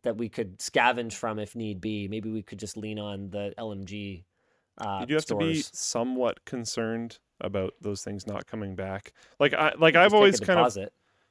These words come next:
Speaker 2: That's fair
Speaker 1: Like,
Speaker 2: enough.
Speaker 1: we're gonna have the means to take money from people 'cause we'll be selling merch,
Speaker 2: Yeah,
Speaker 1: so.
Speaker 2: yeah, that's fair enough. Yeah. Yeah, I just, I know, like, when, when there's, like, those sponsor boost things and they're, they're selling stuff, it's still, it's still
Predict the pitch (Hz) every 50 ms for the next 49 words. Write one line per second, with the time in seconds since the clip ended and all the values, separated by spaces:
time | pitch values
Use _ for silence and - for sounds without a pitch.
0 | _ _ _ _ _ _ _ _ _ - - 117 107 - - - 92 90 90 139
1 | - 151 175 151 190 196 185 170 170 180 185 165 160 156 147 151 156 156 147 -
2 | - 135 143 139 107 117 131 139 143 131 - 127 110 110 107 98 - 110 110 -
3 | 123 101 113 113 104 110 - - 127 113 104 104 113 107 92 95 101 - - -
4 | 127 120 117 95 90 - - 113 110 107 104 - - - 110 104 101 104 107 104
5 | - - _ _ _ _ - 120 113 110 101 _ _ _ - - - _ - 156
6 | 156 151 156 156 160 170 - - 160 160 165 165 170 170 165 151 139 - - 139
7 | 143 139 135 135 131 131 - 143 139 131 131 127 123 117 - 127 120 113 - 127
8 | 120 113 - - 117 107 110 113 - 135 123 139 139 - - - 147 147 147 151
9 | 151 - - - 117 113 110 110 104 101 - - - 104 98 - - 107 104 113
10 | 135 160 170 - - 185 196 214 - - 127 - - - 170 151 - - - -
11 | - 170 165 156